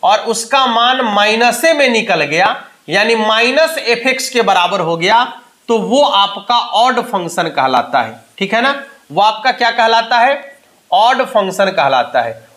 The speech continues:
और ये भी ऑड फंक्शन होगा, तो जितने भी ऑड फंक्शन है, सबका इंटीग्रेशन ज़ीरो के बराबर होगा। जैसा कि आपके यहाँ दिख रहा, ए, दिख रहा है, ऑड फंक्शन पहचानने के लिए कुछ यहाँ पर हमने फंक्शन भी लिखा है और यहाँ पर उसका कॉन्सेप्ट भी हम लिख दिए हैं।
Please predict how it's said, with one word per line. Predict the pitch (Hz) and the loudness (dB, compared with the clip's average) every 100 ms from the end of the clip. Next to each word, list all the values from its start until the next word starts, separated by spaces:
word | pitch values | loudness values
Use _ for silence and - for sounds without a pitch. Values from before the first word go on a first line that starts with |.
| - | 0
और | 160 190 | 2 2
ये | 170 208 254 | 0 0 0
भी | 247 294 | 2 0
ऑड | 277 220 240 | 2 2 0
फंक्शन | 240 214 208 226 226 | 0 -2 -2 -2 0
होगा, | 185 208 233 262 - - _ | 0 2 2 0 -2 -18 _
तो | 180 | -6
जितने | 151 202 254 294 | -4 -2 0 0
भी | 254 269 | 2 2
ऑड | 202 226 | 2 0
फंक्शन | 226 220 208 190 226 | 0 -2 -4 -2 0
है, | 214 | 2
सबका | 226 220 196 196 240 | 0 0 -2 0 0
इंटीग्रेशन | 208 202 226 190 190 180 220 | 0 -4 -4 0 0 2 0
ज़ीरो | 160 202 196 | 0 2 2
के | 165 | 2
बराबर | 135 127 123 123 | 0 2 0 -2
होगा। | 123 123 180 185 - _ 143 | -4 0 -2 -2 -14 _ -6
जैसा | 156 214 214 269 | 0 0 0 -2
कि | 269 | -2
आपके | 196 190 202 - 196 | -2 -2 -2 -2 -2
यहाँ | 170 160 | 0 0
दिख | 175 190 | -2 0
रहा, | 220 214 - - 175 | 2 2 -2 -6 -2
ए, | 160 | -2
दिख | 156 208 | 0 0
रहा | 240 208 190 | 2 2 0
है, | 220 240 - _ _ - | -2 -8 -18 _ _ -4
ऑड | 190 247 | 0 0
फंक्शन | 254 233 220 247 | 0 -2 -2 -2
पहचानने | 240 214 196 214 214 240 | 0 0 0 -2 0 -2
के | 233 | 0
लिए | 220 226 | 0 0
कुछ | 226 220 214 | 0 -2 0
यहाँ | 196 196 | 0 0
पर | 208 | 0
हमने | 196 202 | 0 0
फंक्शन | 196 185 175 175 226 | -2 -2 -4 -2 -2
भी | 220 | -2
लिखा | 220 214 220 | -4 0 2
है | 220 247 - _ - | 0 -4 -16 _ -2
और | 175 196 | 0 2
यहाँ | 202 202 254 | 0 0 2
पर | 226 | 2
उसका | 202 208 240 | 0 0 -2
कॉन्सेप्ट | 240 220 202 254 254 214 | 0 -2 0 -2 -2 0
भी | 196 | 0
हम | 180 | 0
लिख | 160 143 | -2 -6
दिए | 131 123 | -8 -8
हैं। | 120 | -8